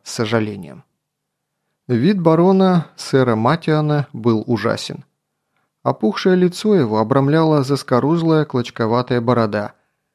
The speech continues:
Глаза, превратившиеся в узкие щёлки,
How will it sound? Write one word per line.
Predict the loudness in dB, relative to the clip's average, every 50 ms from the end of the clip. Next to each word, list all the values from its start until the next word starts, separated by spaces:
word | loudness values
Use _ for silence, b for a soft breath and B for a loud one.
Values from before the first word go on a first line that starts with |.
| _ _ _ _ _
Глаза, | -4 0 2 2 2 2 2 2 0 0
превратившиеся | 0 0 0 2 2 0 0 0 -2 -4 -2 -2 -4 -4 -4 -4 -4 -4
в | -4 -4
узкие | -6 -6 -6 -4 -4 -4 -4
щёлки, | -4 -4 -2 0 0 0 0 -2 -2 -4 -4